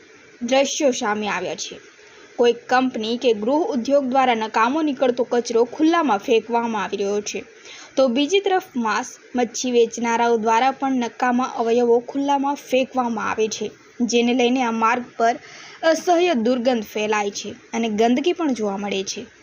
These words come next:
અહીંથી પસાર થનારા લોકોના મોંમાંથી એક જ શબ્દ નીકળે કે "છી, આ હાઈવે છે કે ઉકરડો?" હાઈવે પરથી પસાર થનારા વાહન ચાલકો તથા રાહદારીઓ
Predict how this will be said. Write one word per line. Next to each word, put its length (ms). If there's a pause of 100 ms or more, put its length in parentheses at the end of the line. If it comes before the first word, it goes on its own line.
(100)
અહીંથી 300
પસાર 380
થનારા 440
લોકોના 640 (520)
મોંમાંથી 580
એક 260
જ 120
શબ્દ 320
નીકળે 360 (640)
કે 140 (180)
"છી, 280 (320)
આ 80
હાઈવે 440
છે 200 (160)
કે 220
ઉકરડો?" 460 (600)
હાઈવે 300
પરથી 360
પસાર 360
થનારા 380
વાહન 340
ચાલકો 540
તથા 280
રાહદારીઓ 680